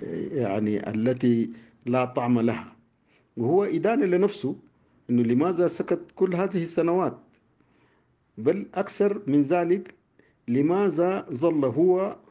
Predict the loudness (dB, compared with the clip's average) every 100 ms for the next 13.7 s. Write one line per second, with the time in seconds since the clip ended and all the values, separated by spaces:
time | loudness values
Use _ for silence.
0 | _ _ -2 2 4 2 -2 -8 _ _
1 | _ -6 -2 0 0 -2 -4 -6 -2 0
2 | 0 -2 -4 -2 0 0 0 -4 -6 -4
3 | -2 0 -2 -2 -20 _ _ _ _ _
4 | -8 -4 -2 -2 -4 -6 -8 -8 -4 -4
5 | -2 0 0 0 -2 -4 -4 -14 _ _
6 | _ _ -6 -4 -2 -2 -4 -6 -8 -6
7 | -2 0 -2 0 0 0 -4 -6 -12 _
8 | _ -12 -8 -6 -2 0 0 0 -4 -10
9 | -14 _ -14 -10 -6 -4 -4 -4 -2 0
10 | -2 -2 0 2 2 -2 -4 -2 -2 -2
11 | -2 -4 -4 -4 0 0 0 -4 -8 -2
12 | -2 -2 -4 -8 -4 -4 -2 -4 -4 -4
13 | -4 -4 -4 -2 -2 0 -4